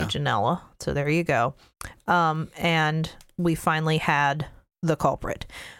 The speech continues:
Uh, it, it's interesting because they looked back. This bacteria had actually been isolated before. They had slides of this on record at various, like, government health organizations, but it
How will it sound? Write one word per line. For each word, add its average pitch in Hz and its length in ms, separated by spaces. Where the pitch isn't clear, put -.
Uh, 175 300
it, 202 240
it's 202 220
interesting 254 480
because 190 380
they 185 120
looked 202 220
back. 196 260
This 196 160
bacteria 208 400
had 185 120
actually 185 340
been 165 220
isolated 165 680
before. - 560
They 165 100
had 180 280
slides 175 420
of 156 120
this 151 220
on 151 140
record 165 520
at 165 140
various, 165 340
like, 156 300
government 156 340
health 160 240
organizations, 151 640
but 170 580
it 160 260